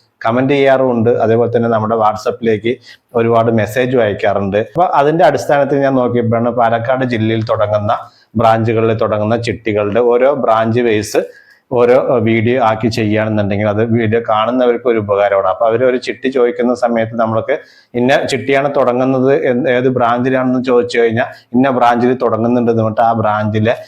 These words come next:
നമ്മൾ ചെയ്ത വീഡിയോ അവർക്ക് അയച്ചു കൊടുക്കുകയാണെന്നുണ്ടെങ്കിൽ അവർക്കത് കാണുകയും അതിൻ്റെ ഒരു ബേസിക് ഇൻഫർമേഷൻ ആ, ആ, വി-, വീഡിയോ കാണുന്ന ആളുകൾക്ക് ലഭിക്കുകയും ചെയ്യും.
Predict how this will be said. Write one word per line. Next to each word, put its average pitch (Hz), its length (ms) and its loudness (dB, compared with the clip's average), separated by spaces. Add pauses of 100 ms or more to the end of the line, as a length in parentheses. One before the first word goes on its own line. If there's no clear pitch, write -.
(260)
നമ്മൾ 113 200 0
ചെയ്ത 113 360 0
വീഡിയോ 110 320 0
അവർക്ക് 107 280 0
അയച്ചു 104 300 -2
കൊടുക്കുകയാണെന്നുണ്ടെങ്കിൽ 107 880 -2
അവർക്കത് 107 440 0 (380)
കാണുകയും 110 640 0 (120)
അതിൻ്റെ 113 260 0
ഒരു 123 100 0
ബേസിക് 127 500 0
ഇൻഫർമേഷൻ 123 640 -2 (120)
ആ, 113 100 0 (400)
ആ, 110 260 2
വി-, 113 280 -2
വീഡിയോ 113 300 0
കാണുന്ന 113 380 -2
ആളുകൾക്ക് 107 480 0 (320)
ലഭിക്കുകയും 107 540 -2
ചെയ്യും. 98 300 0